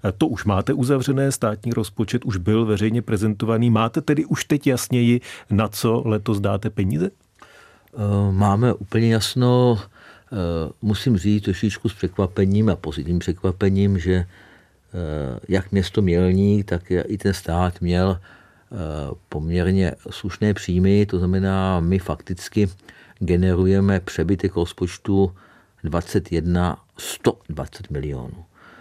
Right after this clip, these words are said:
Speaker 2: To tady nikdy nebylo. Eh, je fakt, že jsme trošičku byli velmi opatrní při sestavování rozpočtu dvacet dvacet jedna, kdy jsme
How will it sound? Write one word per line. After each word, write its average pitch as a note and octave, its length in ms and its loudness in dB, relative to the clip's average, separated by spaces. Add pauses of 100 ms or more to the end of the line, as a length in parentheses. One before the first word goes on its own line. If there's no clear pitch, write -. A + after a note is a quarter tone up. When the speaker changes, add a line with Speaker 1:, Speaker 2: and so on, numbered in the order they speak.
(220)
Speaker 2:
To E2+ 100 -2
tady G2+ 160 4
nikdy G#2 220 4
nebylo. G2+ 480 4
Eh, - 920 -8
je G#2 100 6
fakt, G#2+ 160 2
že F#2+ 80 0
jsme - 60 -10
trošičku F#2+ 300 0
byli F#2+ 160 4
velmi F#2+ 180 4
opatrní G2 580 2
při F#2 160 -6
sestavování F#2 560 0
rozpočtu F2 480 -4
dvacet D#2+ 280 -4
dvacet E2+ 420 -4
jedna, F2 520 2
kdy E2 120 -2
jsme F2 280 -4